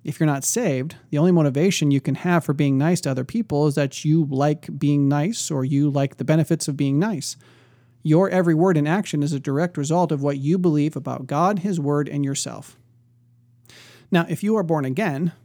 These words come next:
though you may have put your faith and trust in the shed blood of Christ to save you from your sins and are sealed by the Spirit and preserved by the Father,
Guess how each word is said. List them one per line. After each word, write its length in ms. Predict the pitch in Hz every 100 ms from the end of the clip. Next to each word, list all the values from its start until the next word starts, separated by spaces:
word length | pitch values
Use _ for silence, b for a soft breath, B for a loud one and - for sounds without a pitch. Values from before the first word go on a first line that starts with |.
| -
though 220 | 160 170
you 160 | 180 214
may 120 | 220
have 120 | 180
put 160 | - -
your 100 | 151
faith 320 | - 139 139
and 100 | 143
trust 320 | - 131 -
in 60 | 131
the 80 |
shed 260 | 127 - 131
blood 180 | 127 123
of 120 | 117
Christ 360 | - 123 131 -
to 80 |
save 260 | 135 131 123
you 60 | 127
from 180 | -
your 80 | 123
sins 400 | 127 - 123 147
and 80 | 127
are 80 | 123
sealed 340 | - 143 139
by 140 | 135 120
the 80 |
Spirit 360 | 127 - 131 151
and 80 | 143
preserved 440 | 135 127 135 135
by 120 | 131
the 100 | 120
Father, 500 | - 151 160 156 123